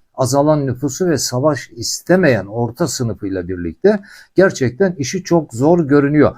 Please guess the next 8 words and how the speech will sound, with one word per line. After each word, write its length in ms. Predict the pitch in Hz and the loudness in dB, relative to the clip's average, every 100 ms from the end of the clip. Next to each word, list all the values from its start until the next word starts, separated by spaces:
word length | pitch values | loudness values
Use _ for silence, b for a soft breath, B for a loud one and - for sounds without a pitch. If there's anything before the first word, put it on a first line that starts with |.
| B B B | B B B
Amerika 460 | 123 190 208 214 | 2 4 4 4
Birleşik 440 | 185 156 127 131 147 | 4 4 0 -4 0
Devletleri 600 | 131 120 120 131 123 123 | 2 2 0 0 0 2
tıpkı 320 | 196 196 165 | 0 2 2
raporda 400 | 147 135 120 135 | 2 -2 -4 -2
anlatıldığı 640 | 151 127 123 110 95 95 | -2 -2 -6 -8 -8 -8
gibi, 420 | 85 98 170 196 196 b b b 123 | -6 0 2 2 0 b b b -2
e, 680 | 123 123 120 120 120 123 | 2 2 0 -2 -6 -8